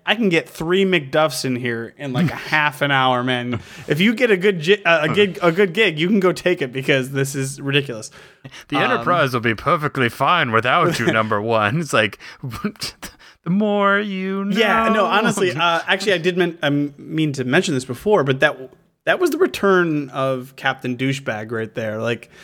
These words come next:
Speaker 2: <laughs>
Speaker 1: and, but, you know, like Philip mentioned, I guess that's just his command style. I guess that's how he pushes Riker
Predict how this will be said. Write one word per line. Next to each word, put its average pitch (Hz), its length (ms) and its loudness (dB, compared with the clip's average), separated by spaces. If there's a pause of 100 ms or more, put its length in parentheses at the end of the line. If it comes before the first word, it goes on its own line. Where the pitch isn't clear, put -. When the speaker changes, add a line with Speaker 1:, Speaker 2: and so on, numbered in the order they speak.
(200)
Speaker 2:
<laughs> - 360 -8
Speaker 1:
and, 226 260 4
but, 233 240 0
you 190 120 4
know, 247 140 6
like 233 220 2
Philip 214 260 2
mentioned, 185 520 0 (800)
I 156 80 0
guess 165 320 -2
that's - 240 -8
just 160 380 -2
his 196 180 0
command 185 480 2
style. 110 380 -2
I 120 80 -4
guess 170 260 -2
that's 190 220 2
how 123 180 -2
he 180 140 2
pushes 254 480 2
Riker 117 540 -4